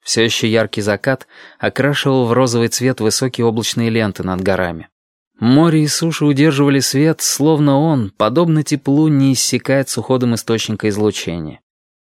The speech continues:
А голос затихал, удаляясь к деревне. Наконец замер. Я снова поднял ружьё и направил дуло в лицо.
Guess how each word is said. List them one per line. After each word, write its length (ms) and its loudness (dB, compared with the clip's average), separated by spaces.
А 140 -2
голос 300 2
затихал, 640 -2
удаляясь 460 0
к 60 -8
деревне. 560 -2
Наконец 480 -4
замер. 600 -4
Я 200 0
снова 380 2
поднял 380 0
ружьё 460 0
и 100 -2
направил 540 0
дуло 260 2
в 60 -2
лицо. 480 -4